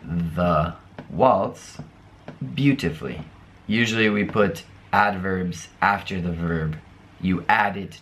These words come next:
to the verb. Uh, w-, about what is the movie? We put the preposition at the end. So what is the movie about?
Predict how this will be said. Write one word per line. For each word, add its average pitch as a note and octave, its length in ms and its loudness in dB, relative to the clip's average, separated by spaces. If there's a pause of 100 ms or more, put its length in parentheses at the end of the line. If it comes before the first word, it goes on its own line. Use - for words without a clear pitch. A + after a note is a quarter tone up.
(120)
to A#2 200 -4
the F2+ 120 -4
verb. F2 800 2 (1400)
Uh, B2+ 300 6
w-, C#3 560 -2
about D#3 340 6
what D3 160 4
is C3+ 120 2
the B2+ 40 -2
movie? F#2+ 400 2 (300)
We G#2+ 120 2
put G#2 320 2
the A2 300 2
preposition B2 540 0
at B2 160 -4
the - 160 -2
end. C#3+ 440 4 (800)
So G2+ 220 0
what A2+ 340 4
is A2+ 540 2
the F#2+ 100 2
movie G2+ 300 2
about? G#2 540 2